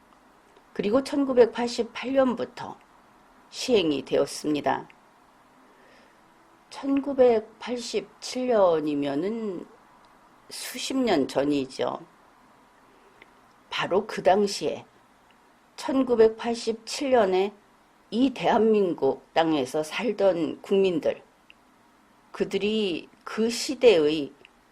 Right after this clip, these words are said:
주인이었습니다. 여러분 중에도 그 자리에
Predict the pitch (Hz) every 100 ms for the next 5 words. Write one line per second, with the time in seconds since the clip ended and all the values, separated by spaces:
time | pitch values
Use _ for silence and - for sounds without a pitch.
0 | _ - 175 190 190 147 - - 135 139
1 | - 78 - 160 _ _ _ _ _ _
2 | _ _ - _ _ _ _ _ - 156
3 | 156 160 220 247 254 233 160 185 - -
4 | _ _ _ - - - 202 160 135 110